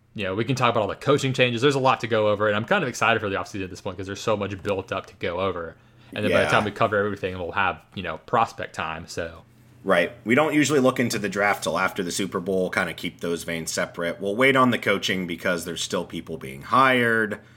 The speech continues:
Speaker 2: and we don't know everything for certain yet. There were some interesting hires, but we'll get into those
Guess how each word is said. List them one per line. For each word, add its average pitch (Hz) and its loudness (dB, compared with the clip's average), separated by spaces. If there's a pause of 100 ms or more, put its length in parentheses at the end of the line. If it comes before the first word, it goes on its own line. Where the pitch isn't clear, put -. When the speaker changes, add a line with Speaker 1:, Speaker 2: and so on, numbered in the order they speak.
(200)
Speaker 2:
and 78 -6
we 82 -6
don't 82 -6
know 80 -8
everything 76 -12
for 71 -18
certain 92 -2
yet. 87 -4
There 135 -2
were 180 0
some 170 0
interesting 143 -2
hires, 131 2
but 92 -4
we'll 98 -6
get 92 -4
into 78 -10
those 73 -10